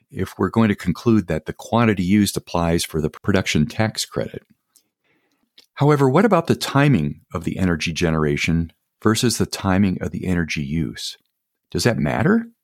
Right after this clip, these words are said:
And what should our measurement interval be? Well, the purpose of the measurement interval is really accounting. In other words, to collect the energy quantity, that is watt hours, reported by the source and the load.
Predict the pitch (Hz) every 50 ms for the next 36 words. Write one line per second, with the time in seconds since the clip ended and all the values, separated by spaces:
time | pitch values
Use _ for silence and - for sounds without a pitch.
0 | _ _ _ _ _ _ _ - 110 120 127 131 131 131 131 127 135 156 - -
1 | 190 170 165 151 139 135 131 131 143 165 - 139 104 85 73 71 80 82 78 76
2 | - 64 64 60 - 65 57 50 - - _ _ _ _ _ _ _ _ _ _
3 | _ _ _ _ _ _ _ _ _ _ _ _ _ _ _ _ _ _ _ _
4 | - 127 135 - - 226 262 269 233 - - 160 120 107 104 110 113 - 113 95
5 | 87 87 85 85 85 87 85 76 80 80 80 80 - _ - 107 98 110 123 156
6 | 170 147 101 80 - - - 82 67 62 55 50 - - _ _ _ _ _ -
7 | 117 113 113 107 104 95 - - - - - - - 113 117 135 143 143 - _
8 | - - - - 107 110 110 101 - 90 78 - - - - 117 117 120 117 120
9 | 110 117 113 120 120 113 113 - - 85 85 92 90 - - 87 90 87 85 80
10 | 73 71 73 76 73 80 85 - - - - - - - 113 131 131 127 117 113
11 | 107 123 - - - 80 80 78 82 82 - - - - - 95 95 92 98 110
12 | 117 113 76 55 50 - -